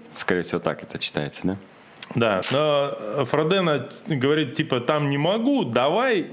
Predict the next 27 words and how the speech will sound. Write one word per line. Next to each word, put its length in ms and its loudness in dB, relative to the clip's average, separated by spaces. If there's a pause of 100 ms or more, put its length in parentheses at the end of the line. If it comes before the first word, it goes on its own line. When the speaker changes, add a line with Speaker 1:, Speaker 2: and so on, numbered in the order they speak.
(140)
Speaker 2:
типа, 520 0 (420)
в 80 0
другом 480 2
месте". 340 -4 (360)
Speaker 1:
Мгм. 340 2 (1600)
И 120 4
что 240 2
дальше? 320 2
Speaker 2:
Я 100 2
думал, 220 2
ты 80 2
дальше 720 2
по 80 0
принципу 480 0
"Татьяна, 480 2
приём", 340 2
подхватишь. 500 0
Speaker 1:
Не, 140 2
не, 280 2
я 520 4
готовлюсь 580 0
к 40 -10
следующей 460 2
Speaker 2:
А, 20 2
Speaker 1:
новости. 340 0
Speaker 2:
я 80 2
понял. 300 0